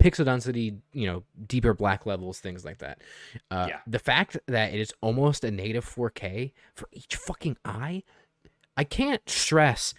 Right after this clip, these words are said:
Speaker 1: how ridiculous that is. That screen door effect, gone.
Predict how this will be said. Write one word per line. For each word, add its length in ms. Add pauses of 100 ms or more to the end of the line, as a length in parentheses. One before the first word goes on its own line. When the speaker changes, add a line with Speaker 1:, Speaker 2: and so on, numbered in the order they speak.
(160)
Speaker 1:
how 360
ridiculous 640
that 120
is. 160
That 160
screen 340
door 200
effect, 480
gone. 300